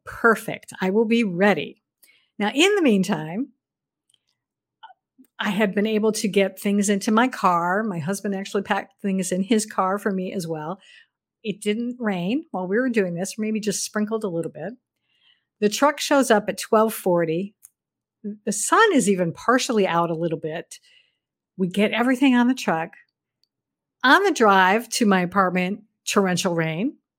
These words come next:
but all the furniture is inside the truck. Mm-hmm.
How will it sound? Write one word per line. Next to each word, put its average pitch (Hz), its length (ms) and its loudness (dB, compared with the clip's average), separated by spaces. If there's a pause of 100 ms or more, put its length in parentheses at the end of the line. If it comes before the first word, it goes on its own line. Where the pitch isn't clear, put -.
(120)
but 247 100 -4
all 277 140 2
the 294 80 -4
furniture 311 420 -4
is 240 140 -2
inside 233 320 -2
the 190 80 -8
truck. - 300 -8 (460)
Mm-hmm. 262 280 0